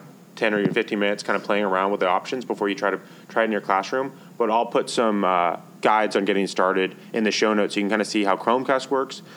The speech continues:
how Chromecast for Education works, and, um, a link to the Chrome Bit, which is, the Chrome Bit is, uh, eighty-five dollars. So it's a little more expensive than, and it's actually a full Chrome device. So you can plug a, uh, a keyboard and mouse into it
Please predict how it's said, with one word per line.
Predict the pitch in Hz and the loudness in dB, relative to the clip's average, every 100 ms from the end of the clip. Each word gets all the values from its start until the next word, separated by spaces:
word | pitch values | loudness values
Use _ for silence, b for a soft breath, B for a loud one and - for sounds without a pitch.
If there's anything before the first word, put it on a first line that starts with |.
| B - | B -2
how | 104 | 0
Chromecast | - 107 110 98 | 2 0 2 0
for | - | 0
Education | 95 90 107 104 110 | -2 -2 -2 -2 -2
works, | 107 110 - B B B | -2 -2 -8 B B B
and, | 110 101 98 92 | 0 2 2 0
um, | 98 92 | 0 2
a | 101 | 2
link | 107 95 | 0 -2
to | 101 | -4
the | |
Chrome | 98 101 92 | 0 0 0
Bit, | 85 64 - | 0 -2 -4
which | 110 - 107 | -4 -2 -2
is, | 98 - | -2 0
the | 131 | -2
Chrome | 120 156 156 160 - | 2 2 2 -4 0
Bit | 127 123 | 0 2
is, | 110 98 | 0 0
uh, | 104 | 2
eighty-five | 92 98 95 92 | 2 0 0 0
dollars. | 85 85 80 78 - B | 0 0 0 -2 -8 B
So | - | -8
it's | 104 | 0
a | 135 | 2
little | |
more | 139 120 | 2 0
expensive | - 104 117 107 | 0 -2 0 0
than, | 104 98 95 B B | 0 0 -2 B B
and | 123 | -2
it's | - | 2
actually | 147 156 | 2 2
a | 117 | 0
full | - 135 123 | 2 0 2
Chrome | - 117 104 | 2 0 2
device. | 92 90 - - - B B - | 2 2 0 -6 -12 B B -4
So | 135 | 0
you | 135 | 2
can | |
plug | 147 123 101 104 - | 2 2 0 -2 0
a, | |
uh, | 101 95 87 - 113 - | 2 2 0 -4 -6 0
a | 101 | 0
keyboard | - 120 113 113 | 0 0 2 2
and | 101 | 4
mouse | 98 98 | 2 0
into | 113 | 0
it | 127 | 0